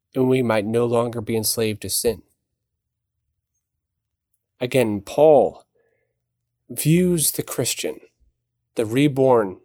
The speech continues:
son and daughter of the Father,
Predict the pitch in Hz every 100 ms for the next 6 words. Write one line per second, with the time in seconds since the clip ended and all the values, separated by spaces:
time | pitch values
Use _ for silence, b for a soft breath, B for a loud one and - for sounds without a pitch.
0 | _ _ _ _ - - - 143 143 135
1 | - 110 107 107 110 104 80 _ _ _
2 | _ _ _ - 117 - 104 90 78